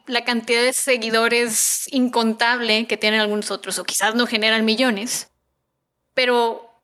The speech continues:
la ev-, esa evolución que han tenido y su búsqueda de generar contenido diverso y de calidad es algo que los ha llevado hasta donde están ahora.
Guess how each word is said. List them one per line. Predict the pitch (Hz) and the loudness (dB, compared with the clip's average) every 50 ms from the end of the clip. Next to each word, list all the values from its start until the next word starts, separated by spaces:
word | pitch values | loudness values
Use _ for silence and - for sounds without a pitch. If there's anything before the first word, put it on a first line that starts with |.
| _ _ | _ _
la | - 277 269 262 | -2 0 0 0
ev-, | 254 262 254 269 254 - | 0 -2 -6 -8 -6 -2
esa | 285 302 285 - | -2 0 2 0
evolución | 392 381 392 330 320 277 302 294 302 | 0 0 0 0 0 0 0 -2 0
que | - | 0
han | 320 320 | -2 -2
tenido | 302 330 320 311 269 247 233 220 220 | 0 0 0 2 2 2 0 -2 -2
y | - 247 240 | -4 -2 -2
su | - 247 233 | -2 -4 -6
búsqueda | 214 233 240 247 - - - 202 - 302 311 320 320 | -4 -4 -4 -4 -4 -2 0 0 2 2 0 0 -2
de | - 254 220 226 226 214 214 | -6 -8 -2 0 0 0 0
generar | 214 240 220 220 220 214 220 220 | 0 0 0 2 2 2 2 0
contenido | - 269 277 269 269 247 240 233 247 262 | 0 0 0 0 2 2 2 4 2 2
diverso | 269 262 240 226 233 233 - - 285 294 302 302 | 2 0 0 0 0 0 -2 -4 -2 -2 -4 -2
y | - 247 233 | 0 0 0
de | 214 208 214 | 0 0 0
calidad | 214 202 208 202 214 226 254 311 - - _ _ _ _ _ _ _ _ _ _ _ _ _ - | -2 -2 0 0 2 2 0 0 -2 -8 _ _ _ _ _ _ _ _ _ _ _ _ _ -4
es | 233 233 240 240 - | 0 0 0 0 0
algo | 254 240 240 262 254 | 0 0 0 0 0
que | - | 0
los | 240 226 214 - | -2 -2 -2 -2
ha | 220 | -2
llevado | 214 240 220 220 220 220 | 0 0 0 2 0 0
hasta | 233 - - - - | 0 -2 -4 -6 -6
donde | - - | -6 -10
están | - - - - - | -12 -10 -10 -4 -4
ahora. | 370 440 - - - - | -2 -2 -2 -4 -4 -6